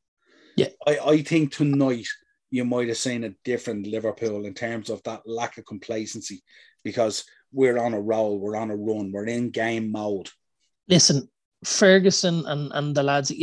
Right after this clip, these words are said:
Speaker 1: United always said they were better when they weren't training.
Speaker 2: Mm.
Speaker 1: They went from a, a Saturday or Sunday game to, um, a recovery session, a tactical session,
Speaker 2: To a game.
Speaker 1: travel and a game,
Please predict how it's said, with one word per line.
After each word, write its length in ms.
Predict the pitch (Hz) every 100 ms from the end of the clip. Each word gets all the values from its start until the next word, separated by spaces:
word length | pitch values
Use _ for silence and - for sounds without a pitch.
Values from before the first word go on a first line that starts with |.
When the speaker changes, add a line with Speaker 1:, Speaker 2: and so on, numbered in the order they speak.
| 135
Speaker 1:
United 280 | - 139 135
always 280 | 143 143 139
said 220 | 147 131
they 80 | 139
were 100 | 139
better 240 | 131 139 143
when 140 | 135
they 80 | 127
weren't 260 | 131 127 131
training. 260 | 131 117 - _ _ _ _ - _ -
Speaker 2:
Mm. 40 |
Speaker 1:
They 200 | 165 156
went 400 | 143 151 147 - - -
from 300 | 160 135 120 _ _ _ _
a, 200 | 160 135 120
a 80 | -
Saturday 400 | - 180 170 151
or 60 |
Sunday 300 | 131 151 139
game 320 | 120 131 151 165 _ _ _ _ _ _ _ _ _ _
to, 640 | - 170 139 135 135 127 -
um, 320 | 131 123 123
a 60 | 135
recovery 440 | 127 - 165 156
session, 400 | 143 143 123 - - _ _ _ _ _ _ _ -
a 80 |
tactical 480 | - - 170 185 151
session, 420 | - 139 - 160 147 _ _ _
Speaker 2:
To 140 | - 104
a 40 |
game. 140 | 95 95
Speaker 1:
travel 520 | - 165 156 165 -
and 120 | 165 156
a 40 |
game, 380 | 139 139 151